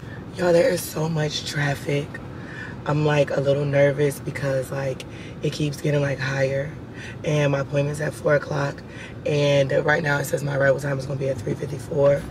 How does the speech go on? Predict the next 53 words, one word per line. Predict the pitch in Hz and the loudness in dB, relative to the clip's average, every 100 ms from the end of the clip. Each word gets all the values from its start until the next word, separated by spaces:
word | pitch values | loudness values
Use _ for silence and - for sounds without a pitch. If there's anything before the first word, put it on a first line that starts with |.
| - - | -8 0
So | 180 | 4
I | |
had | 180 175 | 6 4
a | - | 4
moment | 170 165 165 | 4 6 6
earlier. | 160 156 151 139 143 - - - - - | 4 4 2 -2 -4 -10 -14 -14 -16 -8
This | 156 - | -8 2
girl | 175 180 170 | 6 6 6
asked | - 170 165 - | 2 2 2 -2
me, | - 160 156 156 - - - - - - - | -2 0 0 -4 -10 -16 -14 -14 -14 -12 -2
I | |
was | 165 | 0
on | 185 165 | 4 4
live, | 165 170 170 165 | 6 6 4 2
and | 147 | -2
she | |
was | - | 2
like, | 165 151 - - - - - - - - - - - | 2 2 0 -10 -12 -12 -12 -12 -14 -14 -12 -14 -8
you | - | 2
know, | 170 | 4
"Have | 156 175 | 4 2
you | |
tried | 170 185 190 | 2 2 2
doing | 494 190 | 0 0
shadow | - 180 175 175 | 2 4 6 6
work?" | 190 196 - - - - | 6 2 -4 -18 -18 -4
And | 165 | 4
I | 175 | 6
was | 170 | 6
like, | 170 160 - - - - 175 | 6 2 0 -14 -16 -12 2
Bitch, | 175 175 190 | 4 4 2
don't | 190 | 0
piss | 196 196 180 | 0 -4 0
me | 151 | 0
off. | 135 160 | 0 0
Like, | 170 | 2
I | 170 | 4
got | 165 | 4
mad | 151 165 156 | 4 4 4
at | 147 | 2
it, | 196 | 0
you | 160 | 0
know | 156 | 0
what | |
I'm | 160 | 2
saying? | 170 156 160 - - - - | 2 2 0 -8 -10 -10 -4
But | - | 4
let | 170 | 4
me | 185 | 4
tell | - 190 | 0 2
you | 190 | 2
something, | - 165 151 151 | 2 -2 0 4
right? | 151 151 | 4 4